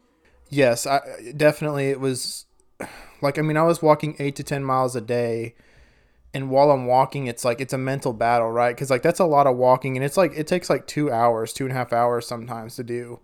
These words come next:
And, like, the whole time, it's, like, yeah, like, the whole time, it's just, like, this mental battle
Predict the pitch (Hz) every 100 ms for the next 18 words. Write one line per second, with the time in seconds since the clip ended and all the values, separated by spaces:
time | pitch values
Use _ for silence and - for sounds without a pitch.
0 | _ _ _ _ _ _ 135 135 131 135
1 | 156 160 151 156 135 - 120 - _ _
2 | _ - - - - - - 139 135 131
3 | 135 139 135 156 151 143 143 131 - 131
4 | - 131 117 120 127 127 127 113 120 123
5 | 123 120 117